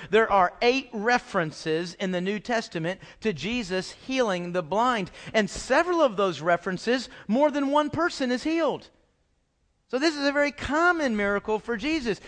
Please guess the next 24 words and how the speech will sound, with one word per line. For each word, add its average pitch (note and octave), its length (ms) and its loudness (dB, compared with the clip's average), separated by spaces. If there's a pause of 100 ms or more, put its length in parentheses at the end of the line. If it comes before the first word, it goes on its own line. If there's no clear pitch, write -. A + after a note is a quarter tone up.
(160)
Now, B3 120 4
it's A#3+ 80 -2
interesting, C#4 480 -2
in A#3+ 140 0
the A3 120 0
Old D#4+ 300 -2
Testament, F3+ 760 -4
it G#3 180 -4
says G#3 720 0 (300)
that G#3 200 2
restoring C#4 760 -2
of A3+ 140 -2
sight - 600 -2
is F#3 160 -2
an F#3+ 80 -6
activity G3 580 -4
that E3+ 140 -6
can F3+ 140 -6
be F3+ 120 -4
attributed F3+ 600 -6 (200)
to G#3+ 200 0
only B3+ 360 0
God G3+ 340 0
himself. G3 880 -6